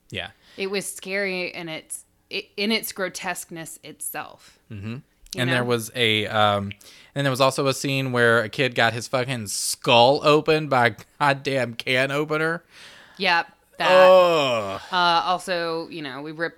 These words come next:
Speaker 2: we kick off some heads, we rip off some arms, we rip off a dick at one point. That was pretty funny, actually.
Speaker 1: <laughs>
Speaker 2: Um,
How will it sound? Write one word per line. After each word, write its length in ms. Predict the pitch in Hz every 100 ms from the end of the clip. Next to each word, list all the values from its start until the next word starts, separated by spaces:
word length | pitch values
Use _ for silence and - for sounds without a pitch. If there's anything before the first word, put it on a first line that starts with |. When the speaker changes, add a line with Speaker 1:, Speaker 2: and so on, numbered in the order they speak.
| _
Speaker 2:
we 140 | 180 185
kick 240 | - 214
off 180 | 220 196
some 180 | - 190
heads, 600 | 180 214 226 226 214 185
we 120 | 175
rip 200 | 170 160
off 180 | 151 147
some 180 | - 147
arms, 580 | 170 175 170 165 165 151
we 140 | 156
rip 200 | 151 151
off 280 | 135 139 135
a 40 |
dick 500 | 139 165 165 156 _
at 120 | - 160
one 200 | 160 156
point. 240 | 165 156
That 80 | 170
was 120 | 156
pretty 180 | - 139
funny, 280 | 113 82 -
actually. 720 | 208 - 202 - 196 - 185 - 175
Speaker 1:
<laughs> 60 | -
Speaker 2:
Um, 440 | 165 156 160 156